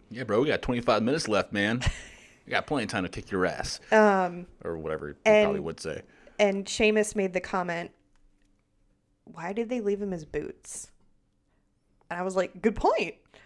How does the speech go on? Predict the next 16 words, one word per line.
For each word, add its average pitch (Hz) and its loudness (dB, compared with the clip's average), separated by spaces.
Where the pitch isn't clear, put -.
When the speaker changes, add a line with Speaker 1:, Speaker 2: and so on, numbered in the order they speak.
Speaker 2:
Um, 185 4
Speaker 1:
'Cause 76 -10
they're 87 -8
idiots. 71 -10
Speaker 2:
Right. 185 -4
And 214 0
so, 208 4
and 214 2
just - -8
Speaker 1:
Top-notch 95 -6
writing. 78 -8
Speaker 2:
Um, 196 2
side 240 2
note, 220 2
science 196 -2
nerd 185 -2